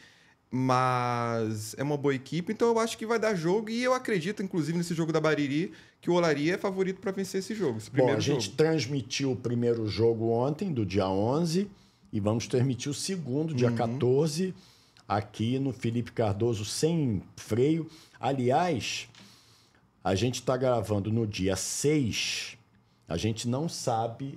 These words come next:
Speaker 2: neste momento, se o Volta Redonda subiu pra Série B do Brasileiro ou não.
Speaker 1: É.
Speaker 2: Porque ainda não houve o jogo com o Paysandu no momento que a gente tá gravando. Claro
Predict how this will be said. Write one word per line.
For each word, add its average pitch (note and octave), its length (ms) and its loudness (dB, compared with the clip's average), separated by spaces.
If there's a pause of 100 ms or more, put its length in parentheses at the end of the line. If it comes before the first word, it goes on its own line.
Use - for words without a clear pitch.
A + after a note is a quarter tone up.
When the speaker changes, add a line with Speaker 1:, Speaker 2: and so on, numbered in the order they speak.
(140)
Speaker 2:
neste A2+ 560 0
momento, A#2 680 -2
se D#3 200 -2
o D#3 80 2
Volta A2 360 0
Redonda A#2 480 0
subiu C3+ 540 0
pra D3 160 -2
Série A#2+ 320 0
B B2 380 0
do G#2+ 120 0
Brasileiro A2+ 600 0
ou G3+ 60 0
não. D3+ 360 2 (220)
Speaker 1:
É. E2+ 200 -12
Speaker 2:
Porque A2+ 280 0
ainda B2 180 2
não D#3 240 0
houve D#3 340 4
o D#3+ 80 0
jogo B2+ 380 0
com B2+ 120 -4
o A2+ 40 -4
Paysandu B2 680 0
no D3+ 180 2
momento D3+ 640 2
que E3 100 -6
a D3+ 60 0
gente D3 280 -4
tá D3 140 -2
gravando. C#3 560 0 (100)
Claro C3+ 480 2